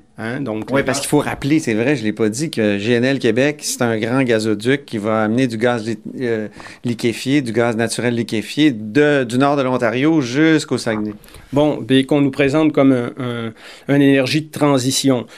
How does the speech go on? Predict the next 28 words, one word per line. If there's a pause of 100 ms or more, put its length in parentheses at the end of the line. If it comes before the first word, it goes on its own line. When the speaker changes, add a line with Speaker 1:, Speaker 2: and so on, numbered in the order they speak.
(220)
Speaker 1:
La
distinction
à
faire
entre
G
N
L
et
le
pipeline,
c'est
que
G
N
L
entraînerait
certains
emplois
ici
au
Saguenay-Lac-Saint-Jean.
Speaker 2:
Mhm.
Speaker 1:
Il
y
a
cette
distinction-là.